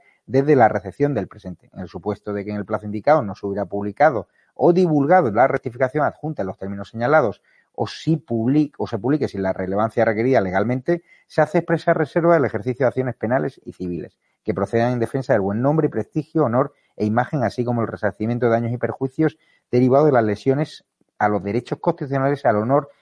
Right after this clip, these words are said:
y al sufragio pasivo en condiciones de igualdad de mi representado. Nota de rectificación. En relación al comentario publicado el cuatro de abril de dos mil veintiuno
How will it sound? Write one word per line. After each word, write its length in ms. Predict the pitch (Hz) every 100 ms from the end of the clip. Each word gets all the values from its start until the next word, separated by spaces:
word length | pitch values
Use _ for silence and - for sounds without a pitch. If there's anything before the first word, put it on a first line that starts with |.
| _
y 100 | -
al 100 | 151
sufragio 400 | 151 143 151 135
pasivo 460 | 127 120 156 151 160 117
en 100 | 113
condiciones 500 | 110 107 123 139 120
de 60 |
igualdad 460 | 101 98 110 139 - - _ _
de 180 | 98 101
mi 100 | 101
representado. 600 | 87 85 98 90 85 - _
Nota 460 | - 135 175 185 165
de 100 | 156
rectificación. 580 | 143 143 120 98 85 80 _ _ _ -
En 160 | 95
relación 340 | 92 92 - 135
al 100 | 131
comentario 400 | 131 131 160 113
publicado 380 | 104 98 117
el 80 | 120
cuatro 260 | 131 127 131
de 100 | 127
abril 280 | 143 180 117
de 60 |
dos 160 | 98 98
mil 100 | 113
veintiuno 560 | 117 110 160 214 247